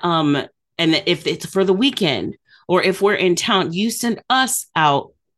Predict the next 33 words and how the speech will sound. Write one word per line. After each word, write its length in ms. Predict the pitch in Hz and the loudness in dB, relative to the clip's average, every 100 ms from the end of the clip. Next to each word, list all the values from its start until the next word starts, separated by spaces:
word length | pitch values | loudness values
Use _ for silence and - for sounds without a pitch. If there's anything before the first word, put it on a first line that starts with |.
| _ - - 175 | _ -20 -18 -6
to 180 | - 240 | -2 0
reconcile 640 | 196 196 208 190 185 180 | 0 0 0 0 0 0
together. 640 | 175 190 165 175 127 - - - | -2 -4 0 0 0 -4 -6 0
You 140 | 190 | 2
know 80 | 185 | 2
what 80 | 180 | 0
I'm 80 | |
saying? 300 | - 170 175 - - - | -2 -2 -2 -6 -16 -2
But 220 | 202 180 | 0 0
we 120 | 220 | 0
reconcile 720 | 214 208 214 202 196 156 151 - | 0 -2 -2 -4 -2 -2 -2 -2
and 160 | 170 | -2
you 240 | 214 262 262 | 0 -4 -4
keep 320 | - 254 - | -4 -4 -2
a 80 | 156 | -4
safe 480 | - - 202 220 - | -4 -2 -2 -4 -8
place 360 | - 170 165 | -6 -4 -4
for 140 | - 170 | -6 -6
the 120 | 165 | -6
children 480 | - 156 147 143 143 - - - | -4 -4 -2 -2 -4 -14 -20 -4
for 320 | 196 185 - | 0 0 0
us. 380 | 143 135 - - _ - _ | -2 -2 -6 -8 _ -20 _
You 320 | 156 226 277 | -2 2 2
have 320 | 269 233 214 202 | 2 2 2 2
not 300 | 190 170 165 | 2 0 0
reconciled. 800 | 170 160 135 - 110 - - - _ _ - | -2 -2 -2 -2 -2 -4 -12 -16 _ _ -4
You 220 | 185 262 | 0 0
cannot 520 | - 240 220 202 190 | 0 0 2 2 0
tell 220 | - 202 190 | 0 2 2
me 380 | 160 123 - _ _ _ | 4 2 -2 _ _ _
that 240 | 190 175 190 | 0 0 0
y'all 320 | 190 180 151 | 0 0 0
reconciled 920 | 170 208 208 175 - 151 147 147 147 | 0 0 2 0 2 2 2 0 -4